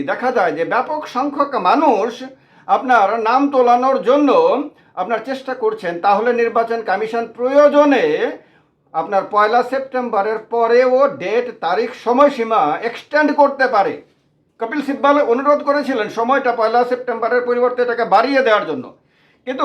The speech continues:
বিচারপতি রাজকে বলেছেন যে আমরা দেখব কীরকম রেসপন্স আসে তাদের তরফ থেকে। যদি দেখি রেসপন্সটা উৎসাহব্যঞ্জক, ব্যাপক, তাহলে আমরা প্রয়োজনে সময়সীমা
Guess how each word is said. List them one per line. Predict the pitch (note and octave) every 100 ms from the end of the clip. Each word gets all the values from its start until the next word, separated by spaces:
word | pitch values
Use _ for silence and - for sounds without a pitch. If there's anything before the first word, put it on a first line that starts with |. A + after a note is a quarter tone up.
| G3+
বিচারপতি | A#3 C#4 C#4 C4
রাজকে | C4 C#4 C#4 B3
বলেছেন | C#4 D4 A#3 F3+ B3+ G3
যে | B3 G#3
আমরা | A#3+ C4 G#3+
দেখব | C#4+ D4 D4+ A#3+ C#3+ D#3 B3+ - - _
কীরকম | C#4+ D4+ C#4+
রেসপন্স | G#3+ G#3 - B3+ C4 C4+ G#3
আসে | F#3+ A3+ E3+ C3 F#3 B3+ - _ G#3
তাদের | A3 B3 B3
তরফ | G3+ F#3+ -
থেকে। | C#3+ D3 D#3
যদি | A#3+ B3+ C4+
দেখি | B3+
রেসপন্সটা | A3 F#3+ - A#3+ C4+ - B3
উৎসাহব্যঞ্জক, | G3 - C#4 C#4+ B3+ B3 A3+ G3+ D#3+ E3+ A#3 F#3
ব্যাপক, | F3+ D4 A3+ F3 C4 C4 - _ -
তাহলে | A3 B3+
আমরা | A#3+ B3 A#3
প্রয়োজনে | B3 A#3 A#3+ B3 C#4
সময়সীমা | A#3 A#3 A#3+ A3+ G#3+